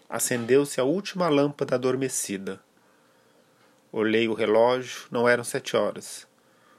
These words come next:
Os objetos são elementares no idici-, no início do dia. E por fim,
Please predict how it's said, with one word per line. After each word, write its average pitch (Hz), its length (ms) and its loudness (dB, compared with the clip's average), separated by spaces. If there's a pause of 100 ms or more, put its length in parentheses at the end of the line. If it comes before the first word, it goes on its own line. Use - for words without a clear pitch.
(120)
Os 104 140 -8
objetos 113 560 0
são 113 280 -4
elementares 120 1120 -4 (220)
no 104 60 -6
idici-, 98 420 -8
no 117 140 -6
início 104 360 -6
do 98 140 -10
dia. 90 340 -12 (2250)
E 160 100 0
por 165 220 -2
fim, 226 360 -2